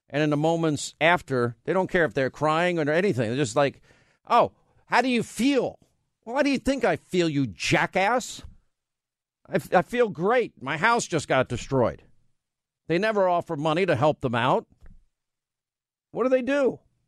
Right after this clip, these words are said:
I'm just sick of it. So I wanna see these, you know, spoiled brats in the media, you know, C B S, N B C, A B C, every news anchor, Matt Lauer, everybody give ten grand. They, they can all afford it.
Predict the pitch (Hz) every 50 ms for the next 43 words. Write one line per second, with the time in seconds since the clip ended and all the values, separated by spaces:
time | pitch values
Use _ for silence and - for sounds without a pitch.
0 | _ _ _ _ _ _ _ _ _ _ _ _ _ _ _ _ _ _ _ _
1 | _ _ _ _ _ _ _ _ _ _ _ _ _ _ _ _ _ _ - 190
2 | 202 202 - - - - 240 247 - 160 - - - - _ _ _ _ _ _
3 | _ _ _ _ _ _ _ _ _ _ _ _ _ _ _ - 165 180 202 208
4 | 202 185 - 185 180 160 165 160 156 143 - - 175 160 143 107 107 - - -
5 | - - 175 185 202 233 - 123 123 135 143 156 160 - 190 175 175 170 151 143
6 | 139 135 120 120 127 156 196 202 190 - _ _ _ _ _ _ _ _ _ _
7 | 151 165 156 151 147 - - 185 185 180 175 170 165 156 170 190 - 175 165 170
8 | 156 165 156 - 165 160 156 147 151 160 175 185 156 - - 147 139 156 170 165
9 | 170 190 196 170 165 170 175 170 160 143 165 139 139 131 185 185 151 151 151 165
10 | - - 147 135 143 - 208 220 269 240 214 262 262 240 247 - - - 226 226
11 | 214 202 202 156 - - - _ _ _ _ _ _ _ - - - - - -
12 | 220 226 156 202 190 208 208 220 214 - 226 240 269 277 285 269 - - - 285
13 | 285 247 165 -